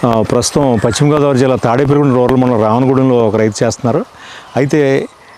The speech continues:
ఇక్కడ వాతావరణం ఇది ఎంతవరకు అనుకూలంగా ఉంది అంటే ఈ, ఈ ఎటువంటి వెరైటీ ఇక్కడ వేశారు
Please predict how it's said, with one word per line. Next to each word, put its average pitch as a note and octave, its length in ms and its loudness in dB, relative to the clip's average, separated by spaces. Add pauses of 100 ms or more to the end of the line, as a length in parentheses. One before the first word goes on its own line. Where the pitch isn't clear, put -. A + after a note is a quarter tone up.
(300)
ఇక్కడ D#3 240 -2
వాతావరణం D3 720 0 (260)
ఇది B2 180 -2
ఎంతవరకు D3 440 0
అనుకూలంగా C#3 520 0
ఉంది A2+ 220 -2 (520)
అంటే C#3 180 -4
ఈ, A#2+ 180 -4
ఈ A#2+ 280 -4
ఎటువంటి F3 360 -2
వెరైటీ D3+ 340 0
ఇక్కడ C#3 180 -2
వేశారు B2 460 -2